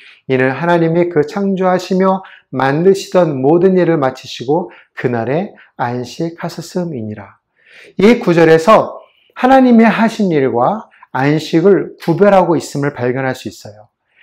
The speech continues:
하나님의 안식은 하나님께서 행하신 일의 완성과 만족을 의미하고 있습니다. 여기서 여러분이 아셔야 할 점은 하나님은 쉬셨다라는 것은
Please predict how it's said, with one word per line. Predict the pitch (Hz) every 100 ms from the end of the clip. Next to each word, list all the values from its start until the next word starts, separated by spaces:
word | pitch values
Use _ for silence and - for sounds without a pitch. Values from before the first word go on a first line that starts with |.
| - - -
하나님의 | - 220 226 233 240
안식은 | 165 127 127 - 123 208 120 - - -
하나님께서 | - 233 240 247 240 240 220 226
행하신 | 196 240 247 240 240 214
일의 | 151 147
완성과 | 151 110 120 175 214 214 220 202 143 120 160 - - _
만족을 | 127 123 135 143 151 135 107 135 160 170 - -
의미하고 | 147 160 165 151 156
있습니다. | 135 - 104 98 - _ _ _ _ _ _ - 185
여기서 | 190 220 247
여러분이 | 185 196 202 208 214
아셔야 | 143 156 - 170
할 | 151
점은 | - 131 165 160 117 - _
하나님은 | - 220 226 226 208 196 202
쉬셨다라는 | 202 202 214 - 208 185 139 131 131 143
것은 | 127 120 - 202